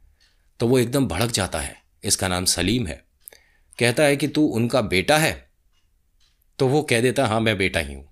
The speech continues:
कहता, "पहले तो मेरी दुकान से बाहर निकल, क्योंकि तुझ जैसा जलील, बदतमीज इंसान मैंने नहीं देखा।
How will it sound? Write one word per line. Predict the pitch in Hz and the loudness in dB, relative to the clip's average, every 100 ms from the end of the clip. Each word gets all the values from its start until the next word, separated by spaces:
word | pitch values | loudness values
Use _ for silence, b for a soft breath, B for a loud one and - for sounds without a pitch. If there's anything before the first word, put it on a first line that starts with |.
| _ B B B B B | _ B B B B B
कहता, | 117 135 | 0 0
"पहले | 135 113 139 | 2 2 2
तो | 139 | 2
मेरी | 131 117 120 | 2 2 2
दुकान | 95 110 110 | 0 -2 -2
से | 104 107 73 | 0 -2 -2
बाहर | 90 85 | -2 -2
निकल, | 85 80 78 - _ _ B B B - | -6 -8 -12 -14 _ _ B B B -2
क्योंकि | 156 170 | 2 4
तुझ | 170 160 | 4 2
जैसा | 131 123 143 | 2 2 0
जलील, | 87 90 110 131 143 | 0 0 2 4 2
बदतमीज | 95 92 - 110 113 123 | 0 -4 -2 -2 2 2
इंसान | 107 104 104 104 | 2 0 0 0
मैंने | 101 101 | 0 -2
नहीं | 98 87 87 | -2 -4 -4
देखा। | 80 85 90 | -6 -10 -18